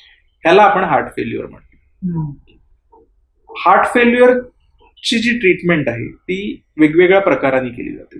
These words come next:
Speaker 1: पहिलं म्हणजे हार्ट फेल्युअर का होते? जेव्हा रक्तवाहिन्यांमध्ये ब्लॉक्स होतात, जे बऱ्याच काळापासून आहेत आणि ज्याच्यामुळे पंपिंग कमी झालंय, त्यांनी हार्ट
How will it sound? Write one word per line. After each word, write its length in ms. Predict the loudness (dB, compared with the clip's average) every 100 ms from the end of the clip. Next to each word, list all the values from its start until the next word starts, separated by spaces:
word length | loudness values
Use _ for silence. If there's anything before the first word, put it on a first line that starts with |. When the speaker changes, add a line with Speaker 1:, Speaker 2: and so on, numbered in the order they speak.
| -8
Speaker 1:
पहिलं 240 | -6 -2 -2
म्हणजे 240 | -2 -2
हार्ट 220 | 0 0 0
फेल्युअर 260 | -2 0 0
का 220 | 2 4
होते? 500 | 4 2 -4 -10 -20 _ _ _ _ _ _ _ _ _ _ _
जेव्हा 460 | 0 2 4 6 4
रक्तवाहिन्यांमध्ये 920 | 2 0 0 2 2 2 -2 -2 -2
ब्लॉक्स 340 | 2 2 0 -2
होतात, 400 | -4 -2 -4 -8 _ _ _ _ _ _ _ _ _ _ _ _ -4
जे 360 | 0 2 0 0
बऱ्याच 340 | 2 2 0
काळापासून 540 | 0 2 2 0 -4 -8
आहेत 280 | -8 -10 -14 _ _ _ _ _ _
आणि 240 | -8 -4 -2
ज्याच्यामुळे 460 | -2 0 0 2
पंपिंग 420 | 2 -2 -4 -8
कमी 240 | -8 -10 -10
झालंय, 300 | -12 -14 -16 -20 _ _
त्यांनी 200 | -2 -2
हार्ट 200 | -2 -6